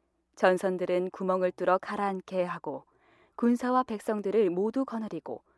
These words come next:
성곽길을 지켰다. 이튿날 새벽에 적이 성을 백여 겹이나 에워싸고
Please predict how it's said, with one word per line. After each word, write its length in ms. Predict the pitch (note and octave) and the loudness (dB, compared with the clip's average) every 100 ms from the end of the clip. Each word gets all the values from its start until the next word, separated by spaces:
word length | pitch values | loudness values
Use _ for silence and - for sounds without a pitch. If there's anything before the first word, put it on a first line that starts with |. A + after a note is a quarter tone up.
| _ | _
성곽길을 560 | - C4+ A#3 - F3 G#3 | -2 2 2 -2 -2 -2
지켰다. 600 | G3+ - F#3+ - B2 - _ _ _ _ | -4 -10 -14 -12 -14 -16 _ _ _ _
이튿날 560 | G#3+ A3 C4 A#3+ A3+ A#3+ | -4 0 2 4 2 0
새벽에 560 | A#3 G3 E3+ D3 C#3+ _ - _ - | -4 -6 -4 -4 -4 _ -20 _ 0
적이 480 | G#3+ F#3 A3+ F3+ | 0 0 -2 -2
성을 480 | F#3+ C#4 B3 C4+ E3+ | -2 -2 2 4 2
백여 320 | - G3 C4 | -2 2 4
겹이나 340 | B3 A3+ A#3+ C4+ | 4 2 4 4
에워싸고 720 | A3 A3+ - F#3 E3+ D3 C3 | 2 -2 -6 -10 -8 -8 -8